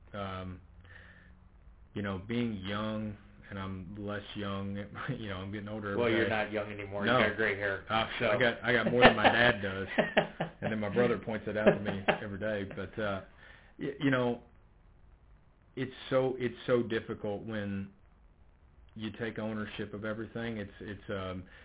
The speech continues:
Speaker 1: I, I'm sure it's a good, it's a good character to have. I mean, it's what I look for in people. I want people that want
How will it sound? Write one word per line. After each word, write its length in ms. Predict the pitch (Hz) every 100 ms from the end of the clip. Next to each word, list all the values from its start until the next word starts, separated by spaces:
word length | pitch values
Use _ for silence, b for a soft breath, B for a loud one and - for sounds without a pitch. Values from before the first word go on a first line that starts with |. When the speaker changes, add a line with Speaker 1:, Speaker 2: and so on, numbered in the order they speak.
| B B
Speaker 1:
I, 120 | 117 -
I'm 160 | 117 - -
sure 240 | 127 123
it's 180 | 117 113
a 40 |
good, 520 | 101 107 107 107 101 - -
it's 160 | 117
a 20 | 113
good 240 | 123 120
character 380 | 120 107 101 107
to 80 | 95
have. 420 | 95 92 92 92 - -
I 40 |
mean, 160 | 107 107
it's 120 | -
what 120 | 120
I 100 | 120
look 160 | 117 -
for 140 | 113 98
in 80 | 92
people. 260 | 101 101
I 60 | 107
want 180 | 123 117
people 240 | 117 110
that 180 | 104 95
want 280 | 107 110